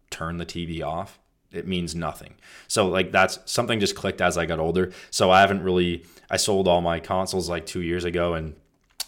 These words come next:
I, uh, even before that, I haven't played probably in, like, four years. I was never really a gamer. But that's, that's just an example of things that consume people's life that, like, you know, they wonder why they can't achieve anything because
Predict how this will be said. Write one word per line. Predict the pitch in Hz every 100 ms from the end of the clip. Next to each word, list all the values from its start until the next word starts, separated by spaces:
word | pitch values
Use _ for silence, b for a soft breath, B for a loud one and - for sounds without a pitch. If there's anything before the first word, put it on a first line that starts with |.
| -
I, | 92
uh, | 87 -
even | 113 107
before | 95 85 92 90
that, | 87
I |
haven't | 85 85 82
played | - 85 80
probably | - 123 135 123
in, | 107
like, | 95 -
four | - 98 90
years. | 82 76 64 -
I | -
was | 80 78
never | 82 78
really | 80 85 80 78 B B B _
a | 95
gamer. | 85 98 92 87 80 80 B B
But | 110
that's, | 117 120 - B B
that's | 131
just | 151 123
an |
example | 131 101 98 101 101 98
of | 90
things | - 92 95
that | 87 73
consume | 98 90 - 90 90
people's | 95 87 87 82
life | 78 87 95
that, | - 87
like, | 90 85 80 B B B B B B
you | -
know, | 92 85
they | 87
wonder | 85 98 95
why | 87 87 87 87
they | 87
can't | - 98 90 -
achieve | - 101 107
anything | 98 90 90 85 82
because | 85 - 87 85 -